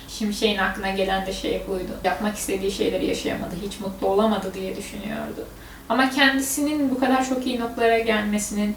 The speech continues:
Hudson'ı bu kadar çok mutlu ettiğini hiç düşünememiştim. Bunu anlayabiliyorum. Şule teyzeyi kaybedince benim de aklımdan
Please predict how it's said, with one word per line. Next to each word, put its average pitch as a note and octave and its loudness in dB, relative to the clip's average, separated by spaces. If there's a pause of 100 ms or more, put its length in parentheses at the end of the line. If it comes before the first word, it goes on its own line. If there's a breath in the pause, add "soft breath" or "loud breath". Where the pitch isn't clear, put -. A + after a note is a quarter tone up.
Hudson'ı A#3+ 4
bu - -2
kadar A#3 6
çok A3 0
mutlu G#3+ 2
ettiğini G#3 2
hiç - -6
düşünememiştim. - -4
Bunu B3+ 2
anlayabiliyorum. C#4+ 6 (160)
Şule A3+ 6
teyzeyi A3 10
kaybedince G#3+ 4
benim A3 4
de G#3+ 2
aklımdan F#3+ 0